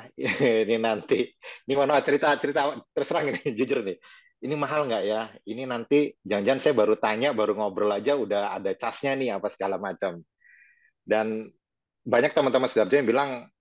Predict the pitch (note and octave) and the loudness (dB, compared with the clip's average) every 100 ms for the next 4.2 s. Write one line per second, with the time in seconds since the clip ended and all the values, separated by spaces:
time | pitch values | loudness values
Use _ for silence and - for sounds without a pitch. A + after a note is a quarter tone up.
0 | - A2+ G#2+ G#2 G2 F#2+ - C3 D3 D3 | -6 -2 0 2 0 -2 -4 -2 -2 0
1 | D3+ D3 C#3 B2+ B2 B2 - B2 - B2 | 0 0 -2 -4 -4 -6 -2 -2 -2 -2
2 | A#2+ B2 A#2+ A2+ A#2 A2 F#2 F#2+ G2+ F#2+ | -2 -2 -4 -2 -2 -2 -2 -4 -2 -4
3 | - - G#2 F#2+ G2 D3 D3+ - _ _ | -2 -2 -2 -6 0 2 2 -4 _ _
4 | _ - | _ -6